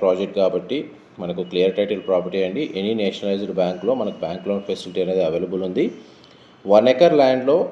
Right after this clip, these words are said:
మన కన్‌స్ట్రక్షన్ చేసిన ఈ అపార్ట్మెంట్ ప్రాజెక్ట్లో టోటల్ ఫ్లాట్స్ వచ్చేసి ఎయిటీ ఫ్లాట్స్ అండి, ఎనభై ఫ్లాట్లు ఉంటాయి. And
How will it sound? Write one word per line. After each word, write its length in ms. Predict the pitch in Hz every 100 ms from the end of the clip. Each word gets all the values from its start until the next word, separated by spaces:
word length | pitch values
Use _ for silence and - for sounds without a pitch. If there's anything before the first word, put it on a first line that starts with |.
| 104
మన 100 | 107 107
కన్‌స్ట్రక్షన్ 520 | 104 104 120 - 120 113 104 - -
చేసిన 340 | 104 101 104 104 87
ఈ 20 | 80
అపార్ట్మెంట్ 420 | 95 98 107 101
ప్రాజెక్ట్లో 360 | 95 92 95 151 151
టోటల్ 260 | 110 131 127
ఫ్లాట్స్ 340 | 95 101 117 117
వచ్చేసి 380 | - 107 101 165 -
ఎయిటీ 180 | 104 120 113
ఫ్లాట్స్ 260 | 107 107 104
అండి, 160 | 104 - 107
ఎనభై 200 | 104 107
ఫ్లాట్లు 280 | 98 95 104 95
ఉంటాయి. 220 | 127 226 - - - - _ _ _ _ _ -
And 100 | 110